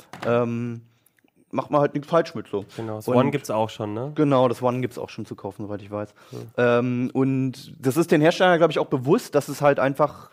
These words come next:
Speaker 1: ähm, ähm, zwar gute Geräte sind, aber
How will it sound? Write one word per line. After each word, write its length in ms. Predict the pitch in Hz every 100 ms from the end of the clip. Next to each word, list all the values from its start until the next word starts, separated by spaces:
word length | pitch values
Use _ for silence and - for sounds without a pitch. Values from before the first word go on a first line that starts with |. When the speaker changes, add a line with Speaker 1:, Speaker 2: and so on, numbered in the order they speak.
| -
Speaker 1:
ähm, 360 | 135 135 135 131 - _ _ _ -
ähm, 340 | 131 131 127 120
zwar 380 | - 127 131
gute 260 | 120 156 151
Geräte 300 | 127 151 170
sind, 240 | 185 185
aber 560 | 123 135 135 135 135